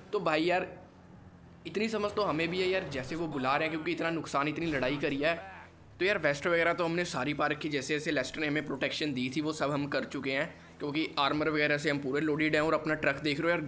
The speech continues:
bullet proof है पूरा truck। यार पूरा गुस्सा चढ़ रहा है, मैं तो बालाज गैंग का आज खात्मा कर दूंगा, चाहे मेरे सामने military भी आ जाए। तो भाई यार चलते हैं यार, देखी जाएगी, सीधा ही उनके घुसूंगा और सीधा ही firing करेंगे।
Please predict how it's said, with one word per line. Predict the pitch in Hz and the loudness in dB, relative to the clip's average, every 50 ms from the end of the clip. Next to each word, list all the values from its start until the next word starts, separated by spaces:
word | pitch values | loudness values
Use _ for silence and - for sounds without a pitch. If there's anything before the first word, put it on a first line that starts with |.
| - - - | -8 -8 -6
bullet | 127 139 151 156 147 - | -4 -2 -2 -2 -2 -2
proof | 151 151 147 147 | -2 -2 0 0
है | 151 131 | 0 0
पूरा | 143 143 147 143 | 0 0 0 0
truck। | 123 151 151 143 | 0 0 0 2
यार | 160 160 165 165 - - | 2 0 0 -2 -6 -4
पूरा | 143 151 156 160 165 | -2 0 2 2 0
गुस्सा | 151 143 - 135 - - 170 147 | 0 -2 -6 -6 -4 0 0 2
चढ़ | 143 143 139 | 2 2 2
रहा | 147 151 | 2 2
है, | 151 | 2
मैं | 151 147 | 2 0
तो | 180 170 | -2 -2
बालाज | 135 131 131 135 135 147 147 | 0 2 2 2 2 0 0
गैंग | 156 151 139 139 | 0 0 2 2
का | 156 | 2
आज | 151 - | 0 2
खात्मा | - 143 131 127 - 143 147 143 | 0 0 0 0 2 0 0 2
कर | 147 139 | 2 0
दूंगा, | 127 139 151 160 | 0 2 0 0
चाहे | 156 170 165 165 | 2 0 0 2
मेरे | 165 147 143 147 | 2 2 0 0
सामने | 147 165 143 151 160 | 0 0 0 2 2
military | 160 143 131 123 117 120 143 147 | 2 0 0 0 0 0 0 2
भी | 151 151 143 | 2 2 2
आ | |
जाए। | 139 135 131 151 170 - - - - - - - - - - - - - - - - | 4 4 2 0 0 -4 -8 -16 -20 -20 -20 -20 -20 -20 -20 -20 -20 -20 -20 -6 -2
तो | 185 185 | 0 0
भाई | 170 147 151 139 147 151 160 | 0 0 0 2 4 4 4
यार | 165 165 160 147 - - - - - - - - - - | 4 4 2 2 -2 -10 -16 -18 -20 -20 -20 -18 -4 -2
चलते | 165 147 139 139 - 165 | -2 -2 -2 -2 0 0
हैं | 151 139 | 2 4
यार, | 127 123 131 127 | 2 2 2 2
देखी | 131 143 139 131 156 143 | 0 -2 0 0 0 0
जाएगी, | 135 127 131 147 151 | 2 2 2 0 -2
सीधा | 147 - 135 139 143 151 | -2 -2 -2 0 2 2
ही | 156 156 | 2 2
उनके | 156 147 139 143 160 156 156 131 120 - - - - - - | 0 0 -2 -2 -2 -2 -2 -2 -6 -10 -16 -20 -18 -14 -10
घुसूंगा | 139 156 156 151 147 170 175 175 175 | -8 -6 -6 -4 -2 -2 0 2 2
और | 175 175 170 | 2 0 0
सीधा | - 185 180 180 | -2 -2 0 2
ही | 190 196 190 | 2 0 2
firing | 190 170 143 143 147 160 160 147 | 2 2 2 4 2 2 0 0
करेंगे। | - 127 127 127 131 127 - | 0 0 0 0 0 -2 -4